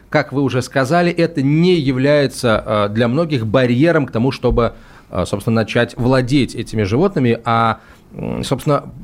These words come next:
удалось отследить, на каком этапе этот барьер преодолевается? Люди знают, что делать, люди доверяют ветеринарам, может быть, люди доверяют, э, работникам приютов, потому что всё-таки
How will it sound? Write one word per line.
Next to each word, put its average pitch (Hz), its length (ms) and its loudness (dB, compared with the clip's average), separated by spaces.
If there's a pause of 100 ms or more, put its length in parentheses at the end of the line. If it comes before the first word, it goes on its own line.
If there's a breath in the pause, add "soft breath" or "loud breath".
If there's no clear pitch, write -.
(220)
удалось 165 380 2
отследить, 180 360 -2
на 143 80 0
каком 165 460 -2
этапе 202 380 -2
этот 139 300 -4
барьер 143 400 0
преодолевается? 123 920 0
Люди 139 220 0
знают, 160 320 0
что - 220 -4
делать, 147 480 0
люди 131 240 2
доверяют 147 480 2
ветеринарам, 139 640 0
может 117 180 0
быть, 127 160 -2
люди 131 300 0 (340 loud breath)
доверяют, 127 640 2
э, 117 460 2
работникам 135 520 0
приютов, 151 480 2
потому 131 200 -2
что 127 160 -6
всё-таки 131 460 -4